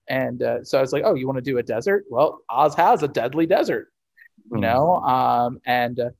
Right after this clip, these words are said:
Speaker 1: you, you know, you remember the, the, the, the living trees, uh, and you're like,
Speaker 2: Mm-hmm.
Speaker 1: "Okay, well, what if that turned into, like, a magical fallout zone?" Um,
Speaker 2: Shit.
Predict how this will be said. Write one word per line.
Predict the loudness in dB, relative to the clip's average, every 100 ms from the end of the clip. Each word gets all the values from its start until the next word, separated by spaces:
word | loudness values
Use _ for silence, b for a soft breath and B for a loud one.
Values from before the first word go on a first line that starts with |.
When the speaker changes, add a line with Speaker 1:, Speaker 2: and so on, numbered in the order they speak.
| _ _ -12
Speaker 1:
you, | -12
you | -8 -6
know, |
you | -4 -4 -6
remember | -4 -2 0
the, | 2 2
the, | 0 -2 -2
the, | -4 -6
the | -6
living | -4 -4 -4 -4
trees, | -4 -4 -4 -8 -10 -14 -8
uh, | -6 -4 -6 -8 -10
and | -12 -10 -8
you're | -6
like, | -6 -4
Speaker 2:
Mm-hmm. | -4
Speaker 1:
"Okay, | -2 -2 -2
well, | -2
what | -2 0
if |
that | -2 -4
turned | -4 -6 -4
into, | -4
like, | -4 -6 -10
a | -8
magical | -8 -6 -8 0
fallout | 0 0 -2 -6
zone?" | -14 -14 _ _ _ _ _ _ -6
Um, | 0 2 2 2
Speaker 2:
Shit. | 0 -2